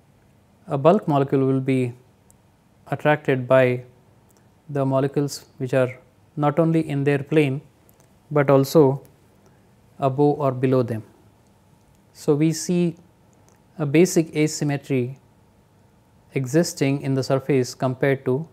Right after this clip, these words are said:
the relatively symmetric bulk of liquid. The atoms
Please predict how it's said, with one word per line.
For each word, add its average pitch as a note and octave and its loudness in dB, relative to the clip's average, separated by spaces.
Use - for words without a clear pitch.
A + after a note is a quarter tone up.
the C3 0
relatively D3 2
symmetric C#3 -6
bulk C#3+ 2
of B2 2
liquid. - -10
The D3 -2
atoms F#3+ -2